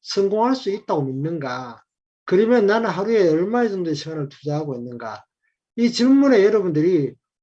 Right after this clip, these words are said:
확답이 들어야지만 이 골든타임 육, 칠, 팔을 여러분들이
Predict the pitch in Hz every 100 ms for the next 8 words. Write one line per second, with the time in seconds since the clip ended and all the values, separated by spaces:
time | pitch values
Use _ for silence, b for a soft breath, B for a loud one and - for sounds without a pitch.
0 | _ 277 277 294 247 170 208 240 190 147
1 | 143 147 156 135 107 _ _ 190 165 180
2 | 202 233 202 151 175 175 226 214 160 202
3 | 202 175 190 156 147 160 196